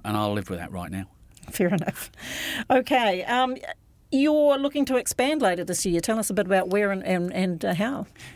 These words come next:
Speaker 1: Yeah, this is a, a journey that began in twenty fourteen when we first looked at, uh, Kaikoura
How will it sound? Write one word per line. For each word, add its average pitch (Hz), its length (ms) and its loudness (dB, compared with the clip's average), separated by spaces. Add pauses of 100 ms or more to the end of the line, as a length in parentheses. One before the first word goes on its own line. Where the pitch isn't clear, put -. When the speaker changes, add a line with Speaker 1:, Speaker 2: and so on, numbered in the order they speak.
Speaker 1:
Yeah, 147 180 2
this 123 180 0
is 156 140 -2
a, 120 60 2 (100)
a 104 60 -4
journey 110 320 0
that 95 80 -8
began 107 320 -2
in 101 80 -6
twenty 110 360 -4
fourteen 110 680 -4
when 90 160 -4
we 98 80 -4
first 113 360 -4
looked - 240 -6
at, - 280 -8
uh, 104 140 -2
Kaikoura 110 600 -4